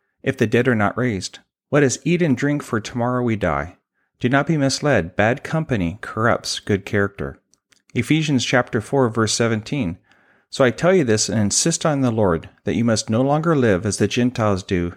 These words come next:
in the futility of their thinking. They are darkened in their understanding and separated from the life of God because of the ignorance that is in them due to the hardening of their hearts." Having lost all sensitivity, they have given themselves over to sensuality,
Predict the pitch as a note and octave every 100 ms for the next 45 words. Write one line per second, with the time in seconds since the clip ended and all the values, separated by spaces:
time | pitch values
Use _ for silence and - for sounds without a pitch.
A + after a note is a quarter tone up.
0 | _ A2 G#2 - A2 - - C3 C3+ D3
1 | C#3 - A#2 A2 G#2 A2 G#2 D#2 E2 _
2 | _ _ _ _ _ C3 A#2+ A2+ C3 C#3+
3 | B2+ G#2+ G2+ G2+ - A2+ G#2 - A2 G#2+
4 | G2 F2 G2 - C#3+ C3+ A#2+ F#2+ F#2+ -
5 | G#2+ G2 G#2 A2 G#2 G2+ G#2+ G#2+ F#2 G2
6 | - A2+ A2 G2+ - A2+ C3+ B2+ A2 -
7 | G#2+ G2 - B2+ G#2+ F#2 F#2 _ _ C#3
8 | C#3 C#3+ B2+ F#2+ - B2+ C3 B2 A2 A2
9 | G2 G2+ F2 - - - _ _ _ _
10 | - B2 B2 A#2 A#2+ A#2 - A#2+ - B2+
11 | A2+ A2 - A#2+ C3 C#3+ - _ - D3
12 | C3 D#3 D#3+ C3+ G2 F#2 G#2+ F#2 G#2+ G#2
13 | G#2 G#2 - B2 A#2+ B2 A#2 B2 F#2+ D#2+